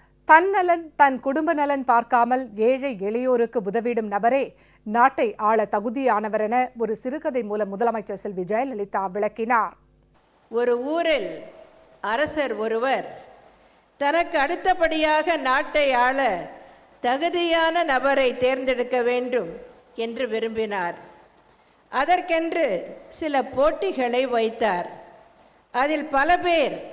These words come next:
Speaker 2: கலந்து கொண்டனர். கடைசியாக இருவர் மட்டுமே மிஞ்சினர். அந்த இருவரிடமும் ஒரே அளவான தங்க கட்டிகளை கொடுத்து,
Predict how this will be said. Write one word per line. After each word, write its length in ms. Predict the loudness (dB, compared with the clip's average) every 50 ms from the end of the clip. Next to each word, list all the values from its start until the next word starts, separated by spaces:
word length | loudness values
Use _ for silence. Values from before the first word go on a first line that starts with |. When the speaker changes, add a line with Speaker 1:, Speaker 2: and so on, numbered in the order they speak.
| -18 -18 -8
Speaker 2:
கலந்து 420 | -4 -2 -2 -2 -2 -2 -2 0
கொண்டனர். 520 | 0 0 -2 0 -2 -2 -2 -2 -4 -4 -6 -10 -20 -20 -20 -20 -20 -20 -20 _ -20 -20 _ _ _ _
கடைசியாக 960 | -4 -2 2 2 2 0 0 -2 -2 0 2 2 2 2 2 0 0 0 -2 -2 -6 -10 -16 -20 -20 -20 -20 -20 -20 _ _
இருவர் 520 | -10 -4 -2 0 0 4 4 4 4 4 2
மட்டுமே 800 | 0 -2 -2 0 -2 -2 0 2 0 0 0 0 -2 -6 -8 -10 -8
மிஞ்சினர். 720 | -4 -4 -4 -4 -4 -2 0 0 0 2 0 -2 -2 -6 -10 -16 -20 -20 -20 -20 -20 _ _ _ -20 -20 _ _ _ _ _ -6
அந்த 420 | -2 -2 0 0 -2 0 0 0
இருவரிடமும் 920 | 0 0 -2 0 0 2 2 2 2 2 2 0 0 2 2 2 0 0 -4 -8 -12 -16 -20 -20 -20 -20 -20 _ _ _ _ _ -4
ஒரே 320 | -2 0 2 2 4 4
அளவான 680 | 2 2 2 0 0 0 0 0 0 0 0 -2 -2 -4 -6 -10 -16 -20 -20 -20 -20 _ _ _ _ -4
தங்க 380 | -2 -2 -2 0 0 0 0 0
கட்டிகளை 760 | 0 -2 -2 -2 -2 -4 -2 0 0 2 2 2 0 0 0
கொடுத்து, 800 | 0 0 0 0 0 -2 -2 -2 -2 0 0 -2 -4 -10 -14